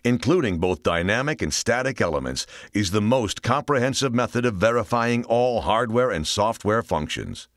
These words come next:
Generators are tested in one of our custom-designed test cells. Operators in the control booth power up the generator and put it through its paces,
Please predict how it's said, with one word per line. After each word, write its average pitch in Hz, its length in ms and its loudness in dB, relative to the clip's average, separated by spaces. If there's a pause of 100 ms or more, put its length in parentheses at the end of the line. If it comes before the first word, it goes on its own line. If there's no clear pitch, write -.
(640)
Generators 139 720 2
are 101 100 0
tested 107 480 -2
in 87 140 0
one 107 100 2
of 101 100 0
our 98 160 2
custom-designed 101 1000 -2
test 101 320 -2
cells. 55 560 -6 (1900)
Operators 110 580 2
in 95 80 -2
the 82 80 -2
control 135 460 0
booth 71 540 -6
power 110 360 2
up 139 120 -2
the 151 80 0
generator 76 580 -2 (240)
and 104 220 0
put 135 160 2
it 170 100 -4
through 147 220 0
its - 120 -6
paces, 104 540 -2